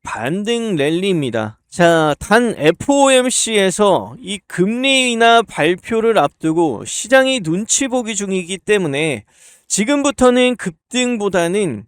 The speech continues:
자, 단단한 바닥 다지기를 마치고 상승으로 이어질 수 있는 매수 타점을 잡아가는 게 중요한 포인트다라는 거죠. 자, 그래서 지금 구간 단단하게 바닥을 잡히면서 이 상승 랠리를 위한 준비를 하고 있는 단계다,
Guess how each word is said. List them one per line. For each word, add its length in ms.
자, 100
단단한 580
바닥 420
다지기를 580
마치고 760
상승으로 720
이어질 400
수 200
있는 640
매수 360
타점을 580
잡아가는 640
게 220
중요한 580
포인트다라는 920
거죠. 320
자, 140
그래서 260
지금 380
구간 360
단단하게 840
바닥을 500
잡히면서 800
이 120
상승 440
랠리를 480
위한 280
준비를 760
하고 280
있는 400
단계다, 640